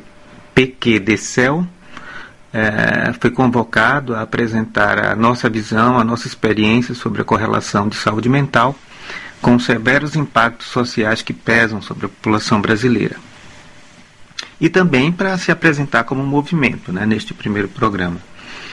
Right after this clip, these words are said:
O P Q do Céu surgiu em dois mil e vinte como fruto da parceria entre psiquiatras que se encontraram,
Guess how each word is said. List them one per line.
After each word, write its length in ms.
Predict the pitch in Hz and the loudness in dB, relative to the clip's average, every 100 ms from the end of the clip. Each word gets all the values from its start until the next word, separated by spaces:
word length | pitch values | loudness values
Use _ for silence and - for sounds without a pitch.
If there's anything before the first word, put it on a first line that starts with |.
| - - - - - | -14 -14 -14 -18 0
O 560 | 123 123 120 120 117 113 | 4 6 6 6 4 2
P 120 | 135 | 0
Q 180 | 123 123 | 0 -2
do 160 | 110 117 | -2 -2
Céu 580 | - - 120 131 151 160 | -4 0 2 2 2 -2
surgiu 640 | - 120 117 113 113 110 | 0 0 0 0 2 2
em 640 | 110 110 113 117 117 120 - - - | -2 -2 0 0 0 0 -2 -8 -4
dois 300 | 107 120 117 | 2 4 4
mil 140 | 110 | 2
e 80 | 107 | 2
vinte 520 | 113 135 160 175 - | 2 4 4 2 0
como 240 | - 127 | 2 2
fruto 360 | 123 - 123 117 | 2 2 0 2
da 140 | 110 | -2
parceria 640 | - 113 - 113 107 107 110 | 0 -2 0 -2 0 2 2
entre 180 | 110 | 0
psiquiatras 840 | - - 113 - 110 120 160 - 147 | -4 -4 -2 0 2 2 0 -2 -4
que 120 | - | -2
se 140 | 143 156 | 0 0
encontraram, 720 | 151 170 156 120 117 127 | 2 2 2 2 2 2